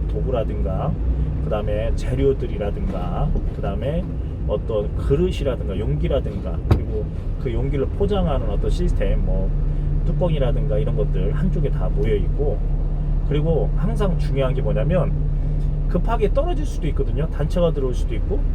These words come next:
그러면 안 되잖아요. 그죠? 그러니까 그거를 활용할 수 있는 또 그 예비 시스템들을 또 갖추고 있더라고.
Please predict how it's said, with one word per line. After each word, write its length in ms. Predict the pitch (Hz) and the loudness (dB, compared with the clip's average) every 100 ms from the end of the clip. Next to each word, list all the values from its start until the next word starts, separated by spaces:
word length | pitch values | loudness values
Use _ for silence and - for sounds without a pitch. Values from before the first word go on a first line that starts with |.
| - - - - - | 0 0 0 2 2
그러면 240 | 143 170 185 | 2 2 2
안 80 | - | 2
되잖아요. 320 | - 110 - | 2 2 0
그죠? 220 | - 160 - - | 0 0 0 0
그러니까 420 | 147 147 180 - - - - - - | 0 0 0 0 0 0 0 0 0
그거를 420 | - 175 208 190 | 0 2 2 2
활용할 380 | 170 220 247 247 | 0 0 0 0
수 160 | - 160 | 0 0
있는 320 | 147 185 175 | 0 0 2
또 200 | 135 139 - - - - - | 2 0 0 -2 -2 -2 0
그 120 | - | 0
예비 420 | 107 160 170 151 - - - - - - | 2 2 2 -2 -2 -2 -2 -4 -4 -4
시스템들을 640 | 147 147 - 185 147 139 | -4 -4 -2 -2 0 0
또 80 | 135 | 0
갖추고 340 | - 147 - 135 | -2 -2 -2 -2
있더라고. 360 | - 101 85 | -2 -2 -4